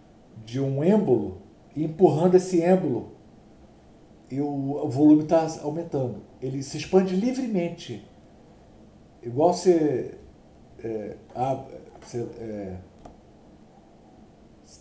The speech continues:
tá lá o jogo, o jogo no Maracanã.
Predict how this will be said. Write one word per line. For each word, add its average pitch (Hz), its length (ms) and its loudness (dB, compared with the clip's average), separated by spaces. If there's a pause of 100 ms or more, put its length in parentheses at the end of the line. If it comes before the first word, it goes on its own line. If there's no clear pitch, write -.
(400)
tá 123 140 2
lá 127 420 0
o 107 80 -10
jogo, 113 480 -6
o 98 60 -14
jogo 156 320 2
no 151 80 -4
Maracanã. 131 600 -6